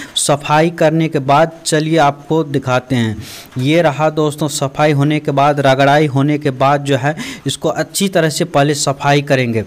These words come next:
ब्रश से साफ़ करेंगे। जो भी पुराना कपड़ा सब रहेगा रगड़ रगड़ के सफाई करना है। जो भी इस पे धूल मिट्टी कण रहेगा सारा साफ़ करके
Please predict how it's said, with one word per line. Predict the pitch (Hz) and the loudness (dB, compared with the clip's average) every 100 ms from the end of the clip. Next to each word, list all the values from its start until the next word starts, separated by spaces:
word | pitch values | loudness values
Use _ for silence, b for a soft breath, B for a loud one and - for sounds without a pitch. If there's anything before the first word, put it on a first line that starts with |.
| 95 B B B | -8 B B B
ब्रश | 117 135 156 160 | -2 2 2 0
से | - 147 | -2 -4
साफ़ | - 139 139 143 | 0 0 0 -2
करेंगे। | 147 139 139 143 151 147 | -2 0 2 2 0 0
जो | 127 143 | -2 0
भी | 143 143 | 0 0
पुराना | 143 131 127 135 | -2 -2 0 -2
कपड़ा | 139 135 - 139 | -2 -4 0 0
सब | 139 139 | 0 -2
रहेगा | 127 127 139 | -2 0 0
रगड़ | 131 123 135 127 | 0 0 0 0
रगड़ | 127 131 | -2 -2
के | 127 135 | -4 -4
सफाई | - 120 - 127 | -4 -6 -4 -4
करना | 131 123 123 | -2 -2 -2
है। | 117 B B B | -2 B B B
जो | 127 151 175 | -2 0 2
भी | 170 | 2
इस | 156 - | 0 -2
पे | - 156 | -2 0
धूल | 127 139 143 | 2 2 2
मिट्टी | 139 - 143 147 | 0 0 -6 -2
कण | 139 135 | 0 0
रहेगा | 127 123 123 151 - B B | 0 0 0 -2 -4 B B
सारा | - 143 135 147 | -4 0 2 2
साफ़ | 143 - - 143 147 147 - | 0 -4 0 2 2 0 0
करके | 139 135 165 | 0 0 -2